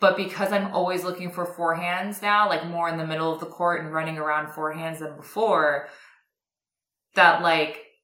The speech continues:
when I'm either doing drills or I'm trying to hit more backhands, I'm like, "Why can't, like, why is it not, why does it feel weird? Or why am I missing a few more than I should?" Or, um, I, for me, I, like, I, I, it's always flat, but I start hitting it, like, too flat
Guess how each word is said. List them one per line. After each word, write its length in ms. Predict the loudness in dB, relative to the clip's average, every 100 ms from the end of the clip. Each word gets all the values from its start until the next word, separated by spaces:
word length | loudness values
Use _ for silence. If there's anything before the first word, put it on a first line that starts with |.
| _
when 240 | -10 -2 0
I'm 160 | 0
either 260 | 0 -2 -2
doing 260 | -2 -4 -4
drills 680 | -2 0 2 0 -2 -10 -10
or 200 | -2 0
I'm 60 | 0
trying 280 | -2 -2 0
to 60 |
hit 140 | -4 -4
more 160 | -2
backhands, 720 | 2 2 2 -6 -8 -8 -10 -14
I'm 100 | -12
like, 180 | -14 -8
"Why 200 | -2 -2
can't, 360 | -2 -8 -10 -12 -14
like, 240 | -12 -10 -10 -4
why 260 | 2 2
is 60 | 2
it 100 | -4
not, 460 | -2 0 2 0 -6 -16 _ _ _ _ _
why 140 | 6 8
does 100 | 8
it 80 | 4
feel 200 | 0 2
weird? 240 | 2 2
Or 80 | 4
why 160 | 6
am 160 | 8 6
I 40 |
missing 300 | 2 0 -2
a 40 | -6
few 200 | -8 -6
more 220 | -2 0
than 100 | 0
I 120 | -4
should?" 680 | -4 -2 2 2 2 0 -4 -14 -20 _ -4
Or, 640 | 2 4 6 6 4 4
um, 580 | 2 2 0 -2 -8 -16 _ 6
I, 280 | 8 6 2
for 180 | 0
me, 220 | 0 4 6
I, 140 | 8
like, 120 | 6 4
I, 140 | 2 2 0
I, 120 | -2 -12 -12
it's 160 | -10 -2
always 340 | 2 2 2 0
flat, 400 | 6 8 8 4
but 100 | -4
I 40 |
start 260 | -2 -4 -4
hitting 180 | -6
it, 180 | -8 -8
like, 240 | -8 -8 -8
too 180 | -6 -4
flat 480 | 4 6 6 2